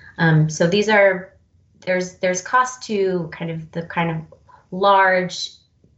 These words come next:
giant macroeconomic system, but also on an individual household level, um, not investing in our water infrastructure is extremely costly.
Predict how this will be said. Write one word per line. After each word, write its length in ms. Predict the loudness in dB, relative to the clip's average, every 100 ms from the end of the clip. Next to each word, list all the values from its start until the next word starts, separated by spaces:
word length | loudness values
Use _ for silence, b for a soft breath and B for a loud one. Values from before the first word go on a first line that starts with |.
| -6
giant 480 | -2 0 0 -4
macroeconomic 1000 | -2 -2 -2 -2 -2 0 -2 -4 -4 -6
system, 460 | -8 -14 -6 -2 -2
but 180 | -2 -4
also 400 | -2 -2 -2 -2
on 220 | 0 0 -2
an 200 | -4 -4
individual 720 | -4 -2 -2 -2 -2 0 0
household 540 | 0 -2 -2 -4 -4
level, 460 | -4 -2 -2 -4 -8 B B B B
um, 400 | -4 0 0 -2 0
not 300 | 2 2 2
investing 480 | 0 0 -2 -2
in 80 | 0
our 160 | 0 0
water 160 | -2
infrastructure 640 | -2 -2 -4 -6 -8 -4 -4
is 100 | -4
extremely 420 | -8 -4 -4 -4
costly. 560 | -4 -6 -4 -8 -8